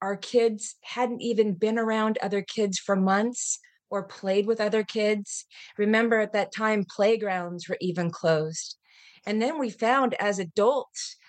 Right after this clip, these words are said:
uh, having that safe place in order to connect, uh,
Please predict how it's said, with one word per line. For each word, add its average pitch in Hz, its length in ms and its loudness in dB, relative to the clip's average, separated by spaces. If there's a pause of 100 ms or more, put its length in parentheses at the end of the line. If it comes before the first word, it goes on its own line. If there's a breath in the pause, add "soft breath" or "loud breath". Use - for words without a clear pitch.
uh, 190 120 -8
having 214 440 0
that 180 220 0
safe 185 420 2
place 190 600 0 (340 soft breath)
in 208 140 -6
order 208 260 0
to 208 160 -8
connect, 185 680 -2 (560 loud breath)
uh, 190 260 0